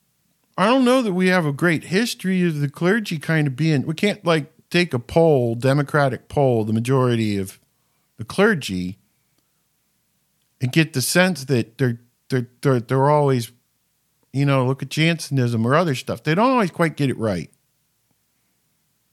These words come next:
Something, you know, there's a trials that happen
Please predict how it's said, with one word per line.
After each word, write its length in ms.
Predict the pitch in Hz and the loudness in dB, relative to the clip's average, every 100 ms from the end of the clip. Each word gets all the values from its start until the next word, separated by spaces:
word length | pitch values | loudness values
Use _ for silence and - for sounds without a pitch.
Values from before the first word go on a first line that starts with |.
| _ - | _ -2
Something, 600 | 175 185 190 185 151 - _ - | 0 2 2 4 2 0 _ -6
you 140 | 160 | 0
know, 280 | 160 143 131 | 2 4 2
there's 180 | 123 123 | 0 -2
a 60 | 123 | -2
trials 540 | 190 180 151 110 107 | 2 4 2 -2 -4
that 160 | 113 - | -10 -6
happen 520 | 104 98 87 80 | -6 -6 -8 -10